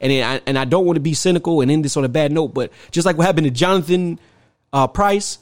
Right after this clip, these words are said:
we out here thinking that it can't happen to us. It very much so can. And, and I don't want it to happen to anybody that I know, because we gotta get justice. You know what I mean? So just, just peep game. That's all, that's really why I'm bringing that up. I just want y'all to peep game on how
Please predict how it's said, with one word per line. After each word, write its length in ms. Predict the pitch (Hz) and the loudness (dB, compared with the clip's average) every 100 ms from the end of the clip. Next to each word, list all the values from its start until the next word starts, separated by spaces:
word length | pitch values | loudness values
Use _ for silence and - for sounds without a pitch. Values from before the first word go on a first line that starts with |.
| - | -2
we 160 | 160 | 2
out 120 | 190 170 | 2 2
here 120 | 180 | 0
thinking 200 | 185 170 | 0 2
that 80 | 151 | 2
it 80 | 151 | 2
can't 140 | 185 | 0
happen 160 | 160 156 | 0 0
to 140 | 175 | -2
us. 100 | 127 | -2
It 100 | 131 | -2
very 220 | 123 190 | 0 2
much 240 | 165 170 - | 2 0 -2
so 200 | - 135 | -2 -2
can. 420 | - 160 131 98 - - - | 0 -2 0 -4 -10 -16 -8
And, 120 | 135 - | -6 -2
and 80 | 180 | 0
I 80 | |
don't 120 | 196 240 | 2 2
want 140 | 202 | 2
it 40 | |
to 20 | 170 | 2
happen 180 | 156 | 2
to 140 | 123 - | 0 2
anybody 400 | 226 156 131 117 | 4 4 2 2
that 180 | 123 139 | 0 0
I 40 | |
know, 260 | 110 92 - _ | -2 -6 -10 _
because 200 | 117 139 | -2 -2
we 60 | 160 | 2
gotta 160 | 190 | 0
get 160 | 156 147 | 0 -2
justice. 600 | 101 151 - - - - _ - | 0 0 -2 -8 -16 -16 _ -4
You 80 | |
know 60 | 139 | 2
what 60 | 151 | 4
I 40 | |
mean? 220 | 156 165 | 4 2
So 360 | 160 131 120 101 _ _ _ _ _ _ - | 2 0 0 -6 _ _ _ _ _ _ -4
just, 320 | 170 143 - _ _ _ _ _ | -2 -2 -6 _ _ _ _ _
just 160 | 208 | -2
peep 200 | - 311 | 0 0
game. 300 | 180 160 127 | 2 2 2
That's 160 | 107 160 | 2 0
all, 120 | 160 | 0
that's 180 | 143 180 | 0 -2
really 200 | 196 160 | 0 2
why 180 | 135 117 | 2 2
I'm 80 | 110 | 0
bringing 200 | 110 98 | -2 -4
that 120 | 92 | -6
up. 160 | 92 | -6
I 60 | - | -4
just 120 | 147 | 0
want 140 | 190 175 | 0 0
y'all 80 | |
to 60 | 147 | 0
peep 220 | - 196 | -2 -2
game 220 | 151 151 | 0 0
on 60 | 139 | 0
how 440 | 127 131 123 113 | 0 0 0 -2